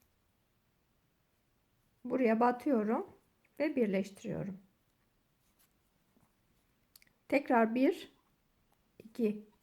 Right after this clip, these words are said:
üç, üç defa zincirimizi çektim. Şimdi yandaki bütün halkalara bu şekilde batarak birleştiriyorum. Bir,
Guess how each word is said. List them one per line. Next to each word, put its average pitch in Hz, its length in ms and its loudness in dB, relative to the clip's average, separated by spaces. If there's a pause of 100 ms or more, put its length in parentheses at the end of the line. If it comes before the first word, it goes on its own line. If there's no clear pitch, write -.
üç, 339 320 -2 (840)
üç 269 200 -2
defa 220 300 -2
zincirimizi 233 640 0
çektim. 294 580 -2 (120)
Şimdi 226 640 -2
yandaki 294 600 0
bütün 339 260 0
halkalara 269 680 2
bu 285 100 0
şekilde 262 520 -2
batarak 254 640 2 (920)
birleştiriyorum. 254 960 -2 (1500)
Bir, 240 380 -2